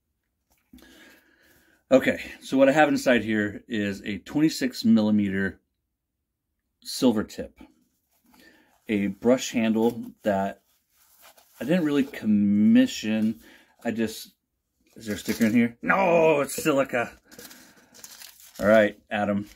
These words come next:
dude, gorgeous. So I told him I wanted something that, this is amazing, brother. I love your style. I love your design.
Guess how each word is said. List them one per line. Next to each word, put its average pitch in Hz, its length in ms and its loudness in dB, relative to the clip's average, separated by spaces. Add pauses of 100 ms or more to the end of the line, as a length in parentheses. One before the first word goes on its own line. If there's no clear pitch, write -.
(1080)
dude, 107 360 0 (1600)
gorgeous. - 440 -4 (300)
So - 360 4 (720)
I 139 60 -6
told 156 180 0
him - 100 4
I 127 80 4
wanted 143 340 2
something 131 520 4 (360)
that, 113 520 0 (1000)
this 107 140 -6
is 92 120 -8
amazing, 92 360 -4
brother. 98 280 -4
I 104 60 0
love 104 240 0
your 95 140 -8
style. 95 420 -4
I 95 80 -2
love 98 180 -6
your 98 80 -8
design. 92 480 -8